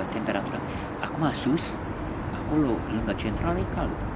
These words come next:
Poate am noroc să se prindă.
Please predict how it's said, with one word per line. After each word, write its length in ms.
Poate 200
am 100
noroc 300
să 100
se 120
prindă. 240